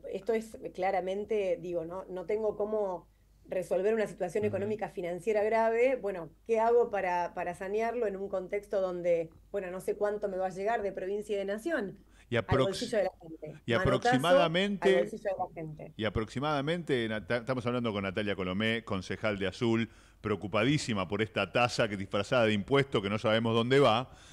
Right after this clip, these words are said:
Speaker 2: ¿De, de qué monto aproximado estamos hablando que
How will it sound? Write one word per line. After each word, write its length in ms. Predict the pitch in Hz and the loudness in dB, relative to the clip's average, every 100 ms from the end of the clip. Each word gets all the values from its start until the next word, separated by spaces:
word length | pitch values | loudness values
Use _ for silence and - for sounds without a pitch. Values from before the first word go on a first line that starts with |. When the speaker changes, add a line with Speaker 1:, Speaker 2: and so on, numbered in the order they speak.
| - - | -20 -20
Speaker 2:
¿De, 320 | 113 120 127 | -2 -2 0
de 200 | 160 131 | 0 0
qué 120 | 208 | 0
monto 360 | 208 196 147 127 | 4 4 6 4
aproximado 600 | 117 123 117 - 131 147 | 4 4 2 0 4 4
estamos 320 | 127 131 123 | 4 2 4
hablando 560 | 120 123 147 147 143 143 | 2 2 4 6 4 4
que 400 | 123 113 127 | 0 4 4